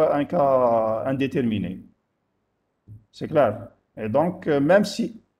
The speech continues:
x est égal à zéro, même si le a est égal à zéro, donc on devrait avoir zéro à la puissance zéro, c'est, c'est un. Maintenant, si vous voulez tester le x, نقبل، نقدر منا, donc avant, ce,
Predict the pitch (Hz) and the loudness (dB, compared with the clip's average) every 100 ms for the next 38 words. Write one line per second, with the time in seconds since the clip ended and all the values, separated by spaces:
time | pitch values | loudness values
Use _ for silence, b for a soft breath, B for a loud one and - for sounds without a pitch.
0 | _ 170 - 165 160 131 120 110 110 123 | _ -8 -2 -2 2 2 2 0 -2 0
1 | 151 - 147 135 165 139 131 135 120 113 | -2 -2 -2 0 2 0 0 0 0 0
2 | 110 113 147 233 - _ _ _ _ _ | -4 -4 -4 -4 -10 _ _ _ _ _
3 | _ _ 185 165 175 160 147 143 139 143 | _ _ -2 -2 -2 0 0 0 0 2
4 | 135 147 160 147 147 139 143 131 127 - | 2 2 0 0 0 0 -2 -8 -10 -4
5 | 120 160 - 127 120 113 110 107 107 - | -4 -4 -6 -4 -2 -2 -4 -4 -6 -8
6 | 98 120 170 226 214 262 247 254 226 220 | -8 -6 -4 -4 -2 0 2 4 2 4
7 | 214 214 196 247 180 208 254 - 285 - | 2 2 0 0 -2 -2 -8 -8 -14 -14
8 | 190 208 160 151 151 156 143 139 151 170 | -8 -6 -2 -2 -2 -4 -4 -2 -2 0
9 | 127 156 208 135 123 143 135 127 175 220 | 2 2 0 -4 -2 2 2 2 -2 -6
10 | 180 - 127 117 104 104 104 104 107 | -16 -12 -8 -6 -4 -6 -6 -8 -10